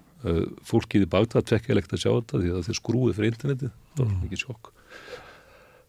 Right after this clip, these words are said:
Speaker 1: Bandaríkjamenn alltaf réðu þar interne-, internetinu. Um, en, eh, en, eh,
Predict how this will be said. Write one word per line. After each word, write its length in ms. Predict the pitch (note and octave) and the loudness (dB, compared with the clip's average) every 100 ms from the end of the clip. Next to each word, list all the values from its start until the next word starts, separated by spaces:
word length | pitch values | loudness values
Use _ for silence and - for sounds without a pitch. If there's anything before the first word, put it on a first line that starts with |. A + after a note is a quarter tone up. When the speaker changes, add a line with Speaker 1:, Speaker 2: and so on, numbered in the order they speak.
| _ | _
Speaker 1:
Bandaríkjamenn 580 | G#2 F#2 F#2 F#2 F#2+ F#2+ | -4 -2 -2 0 0 0
alltaf 160 | F2 F#2+ | -2 0
réðu 220 | G2+ G2+ | 0 0
þar 160 | G2+ G2+ | -2 -4
interne-, 380 | - G#2+ G#2+ A#2 | -4 -8 -4 -6
internetinu. 480 | - G#2 G2 A#2+ A2+ - - - - - - - - - F2+ | -4 -4 -2 -6 -6 -12 -18 -18 -20 -20 -20 -20 -6 -6 -4
Um, 340 | E2+ F2 F2+ G2 - - | -6 -4 -8 -10 -20 -8
en, 300 | E2+ E2+ E2+ | -6 -4 -4
eh, 1600 | F2 F2 - - _ _ _ - _ _ _ _ _ _ _ - | -4 -6 -10 -20 _ _ _ -20 _ _ _ _ _ _ _ -6
en, 200 | F2 F2 E2+ | -4 -4 -2
eh, 220 | F2 | -2